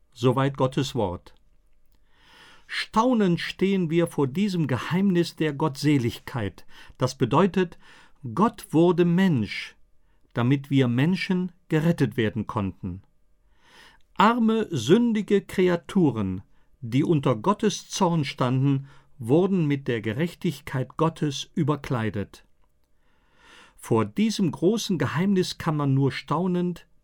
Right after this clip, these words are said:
die Hände falten. Gott, der Schöpfer, opfert sich für seine Geschöpfe.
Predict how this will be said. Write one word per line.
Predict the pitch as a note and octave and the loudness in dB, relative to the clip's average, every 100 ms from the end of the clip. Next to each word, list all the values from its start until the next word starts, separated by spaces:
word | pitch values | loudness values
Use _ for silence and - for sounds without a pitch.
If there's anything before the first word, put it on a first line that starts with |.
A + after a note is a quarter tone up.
| - | -4
die | F3 | -2
Hände | C3+ F3 D3 | 0 0 0
falten. | - - G#2+ G2 G#2 F2+ G2 _ _ _ _ _ _ _ _ _ - | 0 -2 -4 -4 -8 -8 -10 _ _ _ _ _ _ _ _ _ 0
Gott, | E3 G#3 - - - _ _ _ - | 2 2 -4 -20 -20 _ _ _ -2
der | A#2+ | 0
Schöpfer, | A2 - G#3 - F3 F3 E3+ _ - _ | 0 -4 -6 -2 -2 -2 -6 _ -20 _
opfert | - G#3+ - F#3 | -2 -2 0 -2
sich | - E3+ - | 0 -2 -2
für | - D#3+ | -2 -2
seine | C#3 D3+ D3+ | 0 -2 -2
Geschöpfe. | D3 C3+ A#2+ - - F#2+ | -2 -2 -4 -6 -10 -10